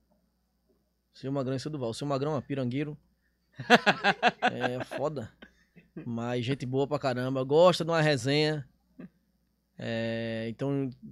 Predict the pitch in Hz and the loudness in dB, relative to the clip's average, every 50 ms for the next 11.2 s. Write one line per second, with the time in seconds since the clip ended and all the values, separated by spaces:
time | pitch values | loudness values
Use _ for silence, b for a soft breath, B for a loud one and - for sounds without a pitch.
0 | - _ _ - 170 170 196 196 196 - 202 196 185 185 - 185 185 185 185 160 | -20 _ _ -6 0 2 2 4 4 4 2 2 2 4 2 2 2 2 2 0
1 | 175 175 - - 196 190 - 160 147 139 - - - 165 165 165 175 175 - 196 | 0 -2 0 -2 -4 0 2 2 2 2 0 -2 -4 -2 0 0 0 0 0 -2
2 | 190 202 196 - 214 196 - 180 - 190 151 160 175 170 - 165 147 135 156 190 | -2 -2 -2 -2 -2 -2 -2 -4 -2 -2 -2 0 -2 -2 -2 -2 0 0 0 -2
3 | - - 143 - - _ _ _ _ _ _ _ _ _ _ _ _ _ _ _ | -4 -6 -10 -12 -16 _ _ _ _ _ _ _ _ _ _ _ _ _ _ _
4 | _ _ _ _ - 131 120 107 - 135 135 135 131 131 131 127 123 117 - 135 | _ _ _ _ -8 -8 -8 -6 -4 -2 -2 0 0 0 0 -2 -2 -4 -4 -4
5 | 143 131 156 151 - 160 151 151 147 143 131 123 123 127 139 156 151 123 117 113 | -2 -2 -4 -4 -4 -4 -4 -2 0 0 0 0 0 -2 -2 -2 -2 -4 -8 -10
6 | - _ _ _ _ _ _ _ _ - 127 123 - 139 135 131 131 143 139 151 | -12 _ _ _ _ _ _ _ _ -12 -12 -8 -6 -4 -2 -2 -2 -2 -4 -6
7 | 151 143 147 143 135 131 127 127 120 120 113 110 113 - - 127 127 127 123 123 | -6 -4 -4 -2 -2 -2 -2 -4 -4 -6 -6 -8 -8 -8 -8 -8 -6 -6 -8 -8
8 | 101 - 117 127 147 135 123 117 104 - _ _ _ _ _ _ _ _ _ _ | -8 -4 -2 -2 -2 -2 -4 -8 -10 -12 _ _ _ _ _ _ _ _ _ _
9 | _ _ _ _ _ _ _ _ _ - 117 113 117 - 120 - - 135 139 127 | _ _ _ _ _ _ _ _ _ -10 -8 -8 -8 -8 -8 -8 -6 -6 -8 -6
10 | - 139 131 131 131 - 135 131 131 123 - - 131 127 131 127 127 123 123 120 | -6 -4 -4 -4 -4 -6 -8 -8 -8 -8 -6 -4 -2 -2 0 0 0 0 0 -2
11 | 117 113 110 | -4 -6 -8